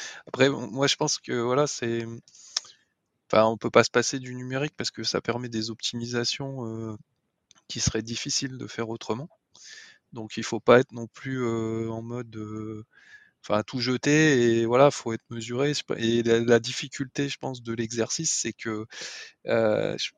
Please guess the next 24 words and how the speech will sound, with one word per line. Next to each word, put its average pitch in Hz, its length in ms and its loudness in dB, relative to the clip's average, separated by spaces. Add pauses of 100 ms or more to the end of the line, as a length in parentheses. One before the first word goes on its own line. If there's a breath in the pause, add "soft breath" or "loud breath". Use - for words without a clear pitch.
c'est, - 240 -4
c'est - 340 -2
qu'il 117 120 -6
faut 123 180 -2
voir 127 200 4
au 117 120 4
global. 127 540 4 (100)
Et 120 80 -8
ça, 139 200 -2
c'est, 113 320 0
c'est - 240 -6
compliqué, 127 520 -8
quoi, 104 220 -10
entre 104 340 -8
la 117 140 6
fabrication 135 960 -2
des 117 380 -10
nouveaux 117 380 -8
devices 123 380 -2
qu'on - 140 -14
va 113 160 2
mettre 127 400 -4
versus, 120 480 -8
euh, 113 120 -4